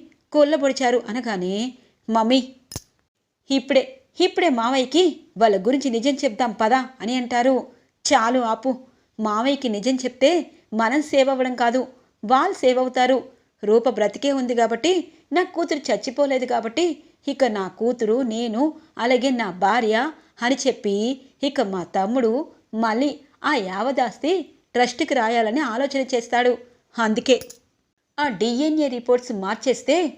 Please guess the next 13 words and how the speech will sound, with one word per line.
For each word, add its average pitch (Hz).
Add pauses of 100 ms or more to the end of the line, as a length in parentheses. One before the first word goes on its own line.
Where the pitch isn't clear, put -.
(240)
విరూపాక్షి 247 (200)
రుక్మిణిని 254 (320)
బయటికి 226
గెంటేస్తాడు 226 (240)
మా 277
తమ్ముడు 233
ఖచ్చితంగా 247
ఈసారి. 226 (400)
అలా 214 (140)
చేస్తే 247 (280)
ఈ 277
ఆస్తి 254
మనదవుతుంది. 240